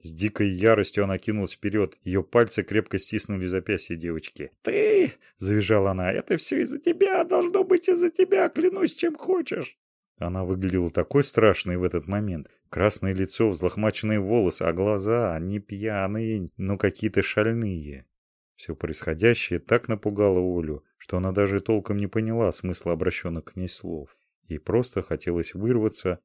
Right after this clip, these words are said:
и желание это было чисто инстинктивным.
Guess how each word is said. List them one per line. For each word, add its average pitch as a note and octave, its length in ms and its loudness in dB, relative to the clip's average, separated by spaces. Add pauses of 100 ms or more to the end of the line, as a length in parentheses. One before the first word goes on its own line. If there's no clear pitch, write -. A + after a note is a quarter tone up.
и F2 80 -4
желание G2+ 520 2
это F#2+ 160 -2
было F2 320 0
чисто - 400 -8
инстинктивным. D2+ 880 -10